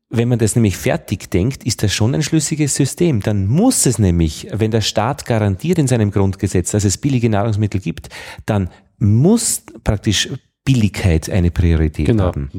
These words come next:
Speaker 2: Das ist ja genau die Denkweise der Europäischen Kommission.
Speaker 1: Ja.
Speaker 2: Äh, ich weiß nicht, ob das irgendwo so als Gesetz verankert ist in der Europäischen Kommission, aber das ist das Gedankengut. Das Nahrungsmittel darf nichts kosten. Äh,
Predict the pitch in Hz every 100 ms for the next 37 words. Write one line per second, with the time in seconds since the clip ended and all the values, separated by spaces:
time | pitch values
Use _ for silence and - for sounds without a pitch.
0 | 90 117 107 104 107 101 101 101 98 101
1 | 104 98 101 95 98 95 98 101 95 -
2 | 90 87 87 90 104 - - - - -
3 | - 98 92 - - - 113 110 - -
4 | 95 107 104 101 101 113 104 95 98 -
5 | 101 - - 92 - 90 107 101 - 90
6 | 90 95 87 95 90 90 90 90 95 95
7 | 90 101 104 98 95 - - - 107 101
8 | - 98 90 - 82 95 110 107 95 92
9 | 87 - 85 - - - - - 87 113
10 | 113 117 113 - - 92 98 - - 92
11 | - - 156 - _ _ - - - -
12 | - - - - 107 107 107